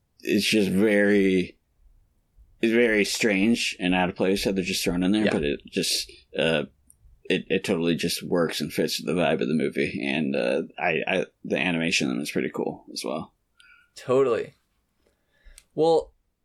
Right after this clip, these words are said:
Speaker 2: I mean, other than making cool weapons, the trauma stuff we brought up before, his love for Mandy, and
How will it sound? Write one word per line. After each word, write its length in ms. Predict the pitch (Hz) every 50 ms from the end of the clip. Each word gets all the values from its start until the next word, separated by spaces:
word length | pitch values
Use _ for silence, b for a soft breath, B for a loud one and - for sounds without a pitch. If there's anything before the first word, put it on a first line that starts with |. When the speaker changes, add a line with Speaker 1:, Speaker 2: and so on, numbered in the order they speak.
| _ -
Speaker 2:
I 120 | 143 165
mean, 380 | 170 175 180 180 175 170 151 - - - -
other 300 | 135 143 156 185 208 214
than 360 | 202 190 196 180 165 165 139 -
making 460 | 135 135 127 127 135 135 - 165 160
cool 260 | - - 165 160 151
weapons, 680 | 139 131 123 120 - 135 131 127 131 131 127 - - - _ _ _ -
the 340 | 135 135 131 120 123 123 104
trauma 420 | - - - 143 127 135 139 147 143
stuff 280 | - - 147 143 143
we 100 | 139 139
brought 240 | 127 127 131 127 135
up 120 | 131 -
before, 480 | - 127 127 - - 127 123 120 120 127
his 180 | 131 127 123 131
love 220 | 127 131 135 131
for 140 | - 143 127
Mandy, 580 | 127 120 120 123 123 123 120 127 123 123 - -
and 240 | - 123 120 120